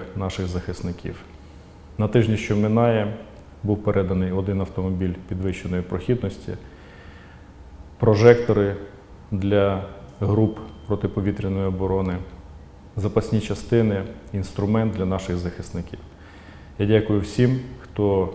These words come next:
активно долучається і хто перераховує свої власні кошти на допомогу. Наближаємо перемогу. Першого жовтня в Україні вперше по новому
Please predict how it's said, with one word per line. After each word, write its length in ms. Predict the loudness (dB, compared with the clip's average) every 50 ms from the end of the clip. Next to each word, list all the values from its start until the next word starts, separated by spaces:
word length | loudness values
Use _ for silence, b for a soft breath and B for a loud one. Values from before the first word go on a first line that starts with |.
| -6 -8
активно 440 | -8 -8 -2 0 0 0 2 0 -2
долучається 760 | -2 -2 -2 -4 -4 -2 0 2 2 4 2 0 -2 -4 -6 -6 -6 -10 -14 -18 -20 -20 -20 -20 -20 -12 -10
і 60 | -10 -10
хто 420 | -10 -6 -2 0 2 2 2 2
перераховує 640 | 0 -2 -2 -2 -2 -2 -2 -2 -2 0 0 -2 -2
свої 240 | -2 -4 -4 -2 0
власні 360 | 0 -2 -2 -2 -4 -6 -4
кошти 380 | -2 -2 -4 -4 -4 -6 -6 -6 -6 -8 -6
на 100 | -6 -4
допомогу. 520 | -4 -4 -4 -4 -4 -4 -4 -6 -8 -8 -12 -14 -16 -18 -18 -18 -18 -20 -8 -4
Наближаємо 600 | -4 -2 -2 -2 -2 0 2 2 2 2 0 -2
перемогу. 460 | -2 -4 -6 -6 -4 -6 -6 -8 -8 -10 -12 -14 -16 B B B B B B B 0 4
Першого 380 | 4 4 4 4 4 6 6
жовтня 400 | 8 10 8 8 8 6 2 2
в 60 | 2
Україні 640 | 2 0 2 4 4 6 6 6 6 4 4 2 2 0 -4 B B B B B B B B B B B -20 -20
вперше 400 | 0 4 4 4 4 4 -2 -4
по 160 | -2 -2 0 0
новому 520 | 2 2 2 2 2 2 2 0 -2